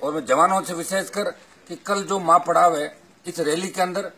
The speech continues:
वीर तेजा जी की आस्था के साथ जो खिलवाड़ राजस्थान की सरकार कर रही है, हमें इसका करारा जवाब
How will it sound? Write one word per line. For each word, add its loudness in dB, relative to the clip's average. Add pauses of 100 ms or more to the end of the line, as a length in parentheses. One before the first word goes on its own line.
(300)
वीर -4
तेजा -2
जी -8
की -2
आस्था 0
के -6
साथ -2
जो -8
खिलवाड़ 2
राजस्थान 0
की -4
सरकार -6
कर -6
रही -8
है, -4 (320)
हमें -4 (160)
इसका 2
करारा 4
जवाब 4